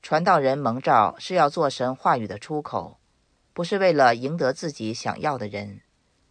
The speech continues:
做成自己想做的工。保罗早就知道，这里的人必不领受他的见证，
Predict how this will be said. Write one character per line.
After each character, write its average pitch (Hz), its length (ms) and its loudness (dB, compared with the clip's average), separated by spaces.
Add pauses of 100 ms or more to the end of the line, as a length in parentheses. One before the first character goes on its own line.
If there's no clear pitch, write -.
(140)
做 190 140 2
成 160 180 -4
自 165 200 -6
己 107 260 -6
想 110 260 -8
做 135 160 -6
的 107 80 -6
工。 127 380 -8 (920)
保 156 180 4
罗 151 220 6
早 127 200 2
就 - 160 -2
知 151 180 -8
道， 113 360 2 (500)
这 214 140 2
里 170 120 2
的 143 120 2
人 135 340 2
必 185 180 -6
不 156 140 -2
领 113 240 -4
受 123 220 0
他 147 160 -8
的 123 100 -4
见 107 260 -6
证， 101 320 -8